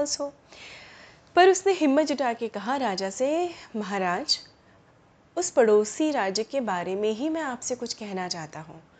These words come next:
कि वो क्यों दुश्मनी कर रहे हैं आपसे। आपको पता है, कुछ महीने पहले,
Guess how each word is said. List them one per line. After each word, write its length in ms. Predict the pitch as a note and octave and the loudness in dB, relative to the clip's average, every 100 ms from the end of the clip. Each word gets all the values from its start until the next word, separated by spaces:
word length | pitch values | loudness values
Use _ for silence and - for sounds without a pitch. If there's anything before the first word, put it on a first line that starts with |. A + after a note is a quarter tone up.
| _ - _ - | _ -20 _ -2
कि 120 | D#4 | 0
वो 200 | E4 E4 | 2 -2
क्यों 280 | - C4+ E4 | -4 -2 0
दुश्मनी 460 | D4+ - B3 A3+ A#3 | 0 -2 -2 -2 -2
कर 200 | G3+ F#3+ | -4 -4
रहे 100 | F#3+ | -6
हैं 220 | F3+ F3+ | -8 -10
आपसे। 360 | D3+ - - - | -14 -18 -20 -18
आपको 300 | D#3+ D#3 - | -20 -18 -18
पता 260 | G#3+ F3 - | -12 -10 -8
है, 220 | A3+ E4+ - - - | -8 -10 -12 -16 -4
कुछ 220 | D#4+ D4+ | -2 0
महीने 320 | C4+ B3+ B3+ | 0 0 -2
पहले, 340 | B3+ A3 G3 | -2 -2 -2